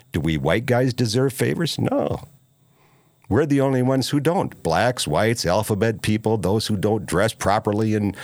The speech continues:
in, in, in inclement weather, those in wheelchairs, Jews, they all deserve favors, but not, n-, not white guys, you see.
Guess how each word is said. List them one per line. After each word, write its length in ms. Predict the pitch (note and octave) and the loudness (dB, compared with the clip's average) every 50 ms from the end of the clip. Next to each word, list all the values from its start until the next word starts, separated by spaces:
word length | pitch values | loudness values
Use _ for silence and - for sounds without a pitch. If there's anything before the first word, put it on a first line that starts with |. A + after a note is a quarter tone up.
| - - - - - | -16 -16 -18 -6 -2
in, 320 | F#2 F#2+ G2+ F#2+ F#2+ F2+ | 0 2 2 2 0 0
in, 220 | A#2+ G2+ F#2 F#2 - | 0 0 0 0 0
in 400 | - G2 F#2 F#2 F#2 E2+ E2+ - - | 0 0 0 2 0 0 -2 -2 0
inclement 600 | G#2 G2+ G2+ - - G#2 G2+ G2+ A2 G#2+ G2+ - | 0 0 0 0 0 0 0 2 0 0 -2 -2
weather, 460 | E2 E2 G2+ A2 A#2 A#2+ B2 G#2+ - - - - _ _ _ _ _ _ _ _ _ _ _ _ _ _ _ _ | 0 0 0 2 2 0 0 -2 -6 -10 -16 -20 _ _ _ _ _ _ _ _ _ _ _ _ _ _ _ _
those 340 | - D#2+ F#2+ A2+ A#2 G#2+ - | -2 0 2 2 2 2 2
in 140 | A2 G#2 D#2+ | 0 0 2
wheelchairs, 720 | E2 G#2+ B2 C3 B2 - - G#2 G2+ A2+ B2 A2+ G2 F2 D2 | 2 2 2 2 0 0 0 0 2 2 2 0 0 -2 -2
Jews, 560 | C#2 E2+ F#2 G#2 A2+ B2 B2+ A#2+ G#2+ - - - - - - - - _ _ _ _ _ _ _ _ _ | -2 0 2 2 2 2 2 0 -2 -4 -8 -10 -12 -14 -16 -16 -20 _ _ _ _ _ _ _ _ _
they 120 | - B2 F#3 | -2 0 2
all 140 | G#3+ G3+ G3 | 2 2 2
deserve 400 | F#3+ F#3 D#3+ E3+ G3 G3 F#3 - | 2 2 2 4 4 4 2 2
favors, 720 | - E3+ F#3 A3 G#3 B2+ E2+ D#2 C#2 A#2+ - - - - - - _ _ _ _ | 0 2 2 4 4 4 2 0 0 0 -2 -6 -6 -10 -16 -20 _ _ _ _
but 100 | F2 F#2 | -2 2
not, 320 | A#2+ D#3 E3+ F3+ - - - | 2 4 4 2 0 -4 -8
n-, 260 | E2+ - A#2+ A2+ - - | -4 -2 0 0 0 2
not 300 | - B2+ C#3 C#3+ G2+ - | 2 2 2 2 0 2
white 280 | A#2+ D3+ F#3+ G3+ G3 - | 2 2 2 0 0 0
guys, 460 | - E2 B1 A#1+ A#1+ A#1+ - - - - | 0 0 0 0 -2 -2 -4 -4 -4 -4
you 100 | - E2+ | -4 -2
see. 340 | - - F#2 F#2 A#2 B2+ | -2 0 2 2 0 0